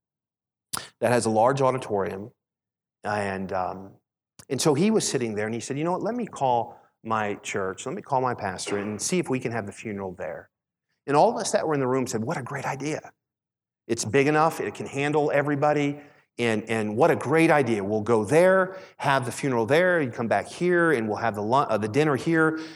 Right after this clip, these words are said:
And, and we'll have the space, we'll have the parking. We said, "What a great idea." And we were sitting there and we said, "This is a great idea." He got up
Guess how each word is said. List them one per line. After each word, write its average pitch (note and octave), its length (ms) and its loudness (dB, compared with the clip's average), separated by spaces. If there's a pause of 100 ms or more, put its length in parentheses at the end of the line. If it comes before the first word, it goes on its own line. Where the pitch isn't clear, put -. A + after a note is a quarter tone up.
(240)
And, A2+ 440 2
and A2 260 -2
we'll A2 120 2
have G#2 200 0
the - 60 -4
space, F3 480 2
we'll A#2 100 2
have G2+ 40 -4
the - 140 -8
parking. D3+ 380 0
We A#2 60 -2
said, - 180 -8
"What - 140 -6
a D#3 40 -6
great C3 260 -2
idea." A2 280 0
And G#2 120 -4
we B2+ 80 2
were C3 80 4
sitting F#3 360 -2
there B2 140 2
and A#2 80 -2
we A2+ 80 -2
said, A2 160 -6
"This D3 240 -2
is A2+ 100 -2
a G2+ 60 -2
great C3+ 260 -4
idea." A#2 280 0
He G#2+ 140 -6
got - 220 -6
up C#3 280 0